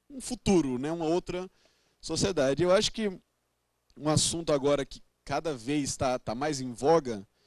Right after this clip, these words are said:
e eu penso que nós, que nos identificamos assim, tradicionalmente com o campo da esquerda, deveríamos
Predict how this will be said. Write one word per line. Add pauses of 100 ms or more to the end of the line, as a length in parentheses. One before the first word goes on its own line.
(400)
e
eu
penso
que
nós,
que
nos
identificamos
assim,
tradicionalmente
com
o
campo
da
esquerda,
deveríamos